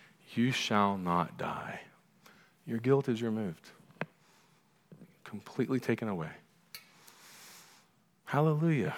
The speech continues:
David would respond. But then he says this, verse fourteen, "Nevertheless, because by this deed you have uttered, utterly scorned the Lord, the child who is born to you shall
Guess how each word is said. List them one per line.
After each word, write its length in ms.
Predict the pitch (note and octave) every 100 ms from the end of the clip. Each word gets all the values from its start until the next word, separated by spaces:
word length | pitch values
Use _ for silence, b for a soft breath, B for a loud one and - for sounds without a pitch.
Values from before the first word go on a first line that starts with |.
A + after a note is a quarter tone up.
| - -
David 280 | G#2+ G2
would 140 | F2+ F2
respond. 540 | E2+ - F#2 E2 D#2+ - - _ b b b b b b b b b
But 120 | - B2
then 100 | C#3
he 80 |
says 260 | B2 A#2+ F2+
this, 400 | E2 D#2+ - - - _ _ _ _ -
verse 200 | G2+ -
fourteen, 420 | G#2+ F2+ - F2
"Nevertheless, 880 | F2+ A2 B2 D3 F3+ C3+ - - - b b b b b b b b _
because 360 | F#2+ - G2+ G#2
by 220 | A2 G#2+
this 200 | A2 G#2+
deed 300 | G#2 A2 G#2
you 140 | G#2
have 180 | G2+ F2
uttered, 340 | G#2 G#2+ G2+ - -
utterly 320 | A#2 A2+ A2+
scorned 360 | A2 - A2+ A2+
the 60 |
Lord, 380 | A2+ A2+ B2 B2 B2 b b b -
the 80 | C3+
child 440 | - G2+ G#2+ A2
who 140 | A2+ G#2
is 100 | G2
born 220 | G#2 G2+
to 40 | G2
you 340 | F#2+ F#2+ F#2+
shall 680 | - - E2+ E2+ E2+ E2+ -